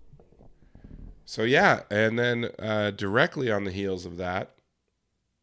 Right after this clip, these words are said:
uh, the very next day, um,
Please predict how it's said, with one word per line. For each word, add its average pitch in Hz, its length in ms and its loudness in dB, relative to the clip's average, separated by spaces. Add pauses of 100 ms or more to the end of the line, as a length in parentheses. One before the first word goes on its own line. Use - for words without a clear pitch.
(420)
uh, 90 360 -2 (100)
the 95 120 -6
very 123 340 0
next 90 320 -6
day, 95 380 -2 (1120)
um, 98 680 -4